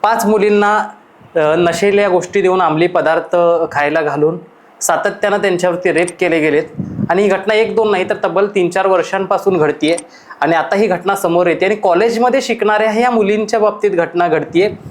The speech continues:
आणि ह्या सगळ्या घटना ज्या वेळेला डोळ्यासमोर येतात, त्यावेळेला अक्षरशः काळीज चिरून जाईल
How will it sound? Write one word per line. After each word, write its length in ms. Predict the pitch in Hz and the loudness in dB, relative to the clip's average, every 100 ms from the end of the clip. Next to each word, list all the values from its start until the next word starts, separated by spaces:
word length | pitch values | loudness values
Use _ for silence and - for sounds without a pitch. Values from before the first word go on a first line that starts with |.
| - 165 | -6 -2
आणि 160 | 190 | 0
ह्या 120 | 226 | 0
सगळ्या 480 | 262 220 175 247 247 | 0 -2 0 2 2
घटना 220 | 220 233 | 2 0
ज्या 140 | 226 226 | 2 2
वेळेला 240 | 214 226 | 2 2
डोळ्यासमोर 480 | 202 190 185 202 202 | 2 2 2 0 0
येतात, 220 | 180 202 | 0 -2
त्यावेळेला 360 | 202 202 202 196 | -2 -2 2 0
अक्षरशः 680 | - - 220 220 214 185 208 | -2 -4 -2 0 -2 0 -2
काळीज 520 | 214 170 185 214 214 | 0 0 2 0 -2
चिरून 520 | 214 - 208 285 262 | -2 -2 0 2 2
जाईल 240 | 208 135 | 2 0